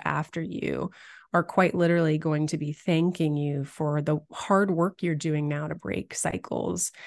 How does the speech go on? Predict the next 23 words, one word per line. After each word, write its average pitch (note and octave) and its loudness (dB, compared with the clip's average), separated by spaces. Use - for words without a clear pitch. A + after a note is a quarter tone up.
And E3+ 4
so, D#3+ 4
you F#3+ 0
know, E3 0
it G#3 6
is G3+ 6
likely, G3+ 0
I D3 0
can't - -4
speak D#3+ -6
for - -6
everybody, E3 0
but F3 -2
if - -2
you're F3 0
setting, F#3+ 2
you F#3+ 0
know, E3+ 2
limits G3 0
around D#3+ -2
the D#3 -2
time F3 -2
that D#3+ -2